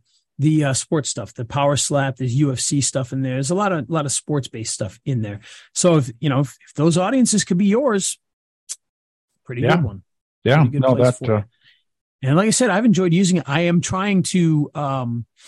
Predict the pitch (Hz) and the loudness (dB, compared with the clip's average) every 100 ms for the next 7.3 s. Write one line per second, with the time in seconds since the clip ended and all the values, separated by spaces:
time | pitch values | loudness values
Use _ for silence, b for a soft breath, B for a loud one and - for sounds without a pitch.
0 | B B _ _ - 117 165 - 160 151 | B B _ _ -6 -2 -2 0 -2 0
1 | 156 151 147 123 _ _ _ _ _ - | 0 0 0 -2 _ _ _ _ _ -6
2 | 156 143 139 - - 147 143 127 160 151 | -2 -2 -2 -4 -4 -2 -2 -2 0 0
3 | 135 135 - 135 139 135 98 156 185 - | 0 -4 -4 -2 0 -2 -2 -4 -4 -4
4 | 247 262 151 131 131 123 - _ - 170 | -4 -4 -2 0 0 -4 -10 _ -4 0
5 | 147 156 - 135 117 127 117 - 143 131 | 0 -2 -2 -4 -4 -4 -6 -6 -6 -2
6 | 120 120 120 147 131 120 120 117 107 110 | -2 -4 -2 -2 0 -2 -4 -4 -6 -8
7 | 131 110 110 | -6 -6 -8